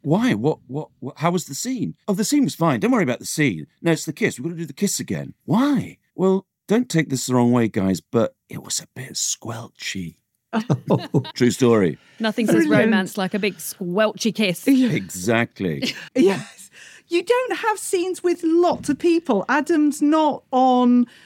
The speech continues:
Speaker 2: a committee. He's not involved in the drama productions. In some ways, he's a bit of a
Speaker 1: Mm.
Speaker 2: loner without Ian. Is that something you feel playing him as well?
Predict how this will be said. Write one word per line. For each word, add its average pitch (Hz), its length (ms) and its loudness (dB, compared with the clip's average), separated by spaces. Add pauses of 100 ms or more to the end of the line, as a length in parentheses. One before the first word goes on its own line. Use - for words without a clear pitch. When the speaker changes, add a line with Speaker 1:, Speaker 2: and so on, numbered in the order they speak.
(140)
Speaker 2:
a 226 40 2
committee. 294 680 2
He's 262 180 2
not 254 160 0
involved 233 360 2
in 226 100 4
the 226 80 2
drama 262 560 2
productions. 185 880 -2
In 339 160 2
some - 200 -12 (100)
ways, 349 280 2
he's 285 180 2
a 269 200 0 (380)
bit - 160 0
of 277 140 2
a 254 40 4
Speaker 1:
Mm. 262 100 2
Speaker 2:
loner 285 420 4
without 208 560 0
Ian. 226 500 2
Is 277 180 2
that 311 200 0
something 294 420 2
you 269 240 4
feel 254 380 2
playing 240 440 0
him 160 260 -2
as 165 180 -6
well? 185 340 -2